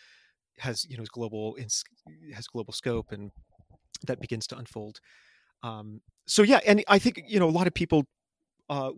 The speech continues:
who don't have the right training do struggle with these counterfactual cases, uh, trying to, to, to, to grasp why exactly it was completely judicious for an individual or a government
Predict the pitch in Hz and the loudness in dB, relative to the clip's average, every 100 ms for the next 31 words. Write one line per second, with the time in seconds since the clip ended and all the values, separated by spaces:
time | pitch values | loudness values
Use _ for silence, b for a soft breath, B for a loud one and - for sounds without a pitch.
0 | 143 156 165 139 147 135 139 127 117 120 | -12 -10 -6 -2 -4 -4 -10 -12 -10 -12
1 | - 175 151 135 135 - - 123 113 113 | -10 -8 -6 -6 -8 -8 -8 -8 -8 -10
2 | 110 - 113 - 104 - 101 - 110 - | -12 -14 -12 -8 -8 -8 -10 -10 -10 -8
3 | 104 95 - b b b b b 120 107 | -8 -8 -10 b b b b b -12 -10
4 | 104 110 - - 120 117 113 - 117 110 | -12 -12 -12 -8 -8 -8 -8 -6 -6 -8
5 | _ - - - 180 139 123 123 123 - | _ -18 -10 -2 0 2 2 4 2 0
6 | - - b b b b 131 127 143 160 | -4 -10 b b b b 0 6 8 8
7 | 170 156 135 131 123 131 135 143 - 123 | 4 0 -6 -6 -8 -8 -8 -8 -4 -6
8 | - 123 - 208 190 156 156 120 - 120 | -4 -2 0 0 -2 -2 0 -2 -4 -6
9 | 113 - 123 113 107 107 - _ _ _ | -8 -6 -4 -2 -2 -4 -8 _ _ _
10 | 180 143 131 123 165 160 135 120 113 123 | 6 8 8 10 10 10 6 2 4 4
11 | 120 113 113 | 4 2 -2